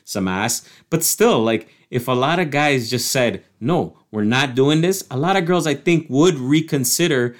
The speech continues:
their lifestyle, especially in this day and age where a lot of them don't even give a shit. Like, how many girls are still getting married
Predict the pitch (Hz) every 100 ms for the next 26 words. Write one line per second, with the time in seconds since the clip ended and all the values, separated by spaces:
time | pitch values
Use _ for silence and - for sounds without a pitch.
0 | - 98 131 151 147 190 185 104 87 78
1 | - 131 - 165 175 190 170 147 160 185
2 | 127 120 110 110 107 95 104 113 143 170
3 | 165 160 156 185 190 190 170 214 196 -
4 | 113 92 - - 143 160 208 233 196 170
5 | 202 170 151 - 185 180 175 156 170 180
6 | 147 127